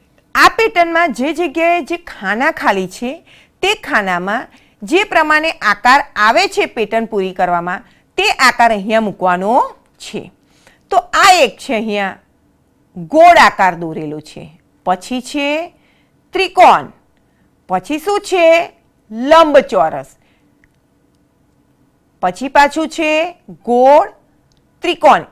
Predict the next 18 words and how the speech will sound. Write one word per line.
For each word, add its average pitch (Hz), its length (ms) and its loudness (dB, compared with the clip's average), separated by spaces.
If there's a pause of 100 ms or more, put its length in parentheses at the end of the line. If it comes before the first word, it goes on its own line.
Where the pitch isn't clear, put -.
(200)
એટલે 294 320 -6
કે 339 80 -4 (180)
ગોળ, 320 480 6 (120)
ત્રિકોણ 349 500 2
અને 339 160 0
લંબચોરસથી 269 1080 2 (220)
આ 330 240 2
પેટર્ન 240 400 -2
બનાવેલી 185 640 -2 (540)
છે. - 240 -12 (520)
હવે 359 360 4
સમજો, 240 380 2 (680)
ગોળ, 302 420 4 (1000)
ત્રિકોણ, 262 640 2 (520)
લંબચોરસ. 240 800 2 (840)
અહીંયા 247 440 0
છે 240 160 -4 (160)
ગોળ, 262 500 6